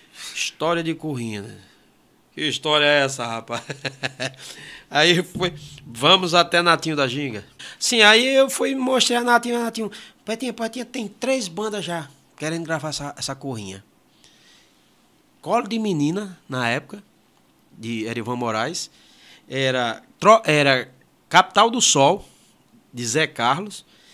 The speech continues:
e Lagosta Bronzeada. T-, queriam gravar a música. Aí Zequinha disse, "Doutor,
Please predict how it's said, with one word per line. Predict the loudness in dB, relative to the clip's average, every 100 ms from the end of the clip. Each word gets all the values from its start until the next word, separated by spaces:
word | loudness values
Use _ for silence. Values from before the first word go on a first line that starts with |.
| -20 _ _
e | 0 0 0
Lagosta | -2 -4 2 4 4 0
Bronzeada. | -4 -6 -4 -4 -4 -10 _ _ _ -20
T-, | -14
queriam | -8 -4 -2
gravar | -2 0 -2
a |
música. | -2 -4 -6 -12 _ _ -20 -20 -20 _ _ -10
Aí | -6
Zequinha | -2 -2 -2 -4
disse, | -4
"Doutor, | -4 -4 -2 0 0 0